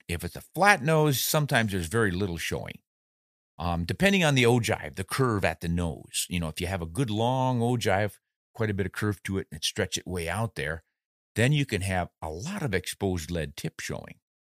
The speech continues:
Or you can stretch that jacket out further, follow the curve of the ogive with the gilding metal jacket, and just have a little bit of lead tip showing.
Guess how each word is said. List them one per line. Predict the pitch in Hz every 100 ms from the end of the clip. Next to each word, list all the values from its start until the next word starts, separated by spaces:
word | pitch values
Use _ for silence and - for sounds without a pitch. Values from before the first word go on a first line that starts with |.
| _ _
Or | 175 208
you | 185 185
can | 160
stretch | 143 - 139 123 -
that | 107 78
jacket | 117 101 107 90
out | 85 73
further, | - 104 92
follow | 90 98 92 92
the | 80
curve | 82 - 98
of | 85
the | 78 90
ogive | 92 82 80 80
with | 82 101 143 -
the |
gilding | 120 110 107 95
metal | 85 76
jacket, | 71 76 76 90
and | 82
just | 101 -
have | 98
a | 85
little | 101 170 208 151
bit | 92 80
of | 73
lead | 80 69 -
tip | - -
showing. | - 80 -